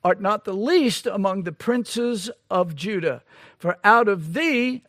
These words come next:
listen carefully, "'shall come a governor that shall rule my people Israel.'"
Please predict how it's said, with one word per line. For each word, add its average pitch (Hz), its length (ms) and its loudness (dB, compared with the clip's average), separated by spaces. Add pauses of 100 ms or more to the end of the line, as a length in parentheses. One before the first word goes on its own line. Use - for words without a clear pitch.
listen 175 240 -8
carefully, 220 640 0 (260)
"'shall 202 320 4
come 233 400 2 (180)
a 202 200 8 (340)
governor 202 760 4 (840)
that 220 220 6
shall 208 520 6 (440)
rule 262 880 2 (840)
my 170 220 0
people 214 360 -2
Israel.'" 151 520 -6